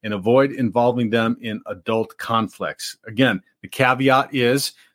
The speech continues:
that if you can do that, which the majority of divorces can, and they have the kids' best interests in mind, but for those of you listening, uh, that are, uh, or have, uh, uh, experienced high conflict, it just takes one person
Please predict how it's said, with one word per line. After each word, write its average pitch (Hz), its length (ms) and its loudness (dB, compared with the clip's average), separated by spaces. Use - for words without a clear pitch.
that 107 420 -2
if 113 260 -8
you 101 120 -10
can 147 320 2
do 117 160 0
that, 123 240 0
which 135 260 -4
the 165 60 -2
majority 139 580 2
of 117 400 0
divorces 113 640 0
can, 123 520 2
and 107 120 -4
they 104 80 -4
have 107 240 0
the 110 100 -4
kids' - 300 -4
best 110 260 -2
interests 110 400 -4
in 113 80 -4
mind, 101 320 0
but 131 300 2
for 95 60 -16
those 98 240 -4
of 104 80 -8
you 117 160 -2
listening, 139 560 2
uh, 107 420 0
that 107 260 0
are, 113 560 2
uh, 101 200 -2
or 101 160 0
have, 117 420 2
uh, 104 320 0
uh, 98 380 0
experienced 110 680 -2
high 107 200 0
conflict, 113 580 -4
it 98 140 -12
just - 560 -2
takes 127 340 0
one 127 240 2
person 139 500 2